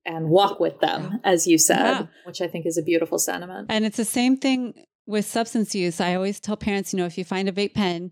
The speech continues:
Speaker 2: the worst thing you can do is totally flip out on them and
Speaker 1: Yeah.
Speaker 2: punish or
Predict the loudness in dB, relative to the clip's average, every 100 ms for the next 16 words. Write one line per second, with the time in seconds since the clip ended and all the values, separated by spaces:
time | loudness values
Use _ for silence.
0 | _ _ _ _ 0 2 2 2 0 0
1 | 0 0 2 2 0 -6 -2 0 0 0
2 | 0 0 0 0 -2 -4 -10 _ _ -8
3 | -6 -8 -8 -8 -8 -12 -4 0 2 0
4 | -2 0 0 0